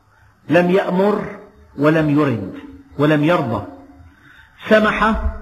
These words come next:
ولم يأمر ولم يرضى، يعني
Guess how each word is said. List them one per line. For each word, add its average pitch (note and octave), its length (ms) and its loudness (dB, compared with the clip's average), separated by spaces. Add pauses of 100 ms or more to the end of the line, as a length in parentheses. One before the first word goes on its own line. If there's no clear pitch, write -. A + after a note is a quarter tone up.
(280)
ولم F#3 300 2
يأمر F#3+ 540 0 (140)
ولم F3 300 2
يرضى، D3 440 -2 (600)
يعني C#3+ 400 0